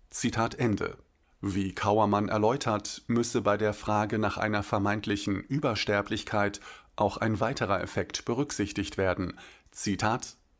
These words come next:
„Zweitausendzwanzig war die Grippewelle praktisch ausgefallen, weil sich ab Mitte Februar die Hygienemaßnahmen durchgesetzt hatten.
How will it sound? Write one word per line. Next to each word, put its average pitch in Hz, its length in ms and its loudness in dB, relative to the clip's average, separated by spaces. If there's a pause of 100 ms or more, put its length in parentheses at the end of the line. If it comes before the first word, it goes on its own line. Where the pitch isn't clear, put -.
(160)
„Zweitausendzwanzig 104 1500 2
war 104 180 4
die 110 220 -2
Grippewelle 104 580 4
praktisch - 680 -2
ausgefallen, 107 840 2 (240)
weil 104 240 2
sich 113 220 0
ab 98 100 0
Mitte 139 240 4
Februar 101 580 4
die 113 120 0
Hygienemaßnahmen 107 1040 2
durchgesetzt 110 680 0
hatten. 98 360 2